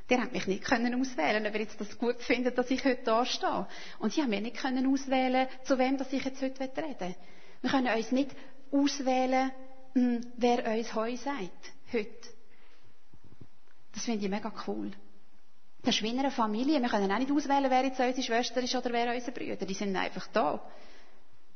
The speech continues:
Jeder, wo Jesus angenommen hat, gehört dazu.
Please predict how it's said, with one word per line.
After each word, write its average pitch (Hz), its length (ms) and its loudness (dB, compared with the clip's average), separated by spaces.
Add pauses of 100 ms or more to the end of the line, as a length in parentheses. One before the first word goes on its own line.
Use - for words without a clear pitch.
(440)
Jeder, 285 400 6 (200)
wo 226 80 4
Jesus 240 500 2
angenommen 254 560 4
hat, 285 160 -2
gehört 202 320 -2
dazu. 339 320 -4